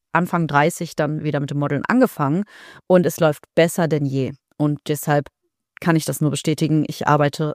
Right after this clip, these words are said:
so, so gut als Model aktuell. Und, ähm,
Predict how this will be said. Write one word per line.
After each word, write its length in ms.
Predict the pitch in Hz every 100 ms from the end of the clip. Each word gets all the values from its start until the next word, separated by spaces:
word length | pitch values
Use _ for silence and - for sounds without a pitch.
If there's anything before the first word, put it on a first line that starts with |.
| -
so, 280 | 160 175 190
so 160 | 175
gut 240 | 160 175 -
als 260 | 151 -
Model 280 | 156 147 151
aktuell. 480 | 135 - 147 143 175 - - - - - -
Und, 420 | 160 151 156 -
ähm, 440 | 147 143 143 143